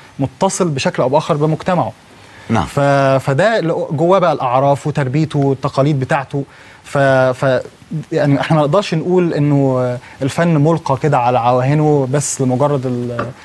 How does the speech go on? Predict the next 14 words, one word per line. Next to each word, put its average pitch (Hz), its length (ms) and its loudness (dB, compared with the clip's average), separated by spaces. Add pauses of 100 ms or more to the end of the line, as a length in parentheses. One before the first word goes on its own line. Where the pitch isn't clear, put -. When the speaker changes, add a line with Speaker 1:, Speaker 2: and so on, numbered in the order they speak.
(160)
Speaker 1:
الحرية 143 420 2
المطلقة 131 500 0
يعني. 110 160 -8 (440)
فبالتالي 123 880 0
ده 180 80 2
مش 156 140 -2
موجود 147 180 0
في - 100 -10
ال-، 127 180 -4
في، 123 360 -8
في - 100 -12
العالم 123 420 -2
يعني 110 160 -10
حتى. - 280 -14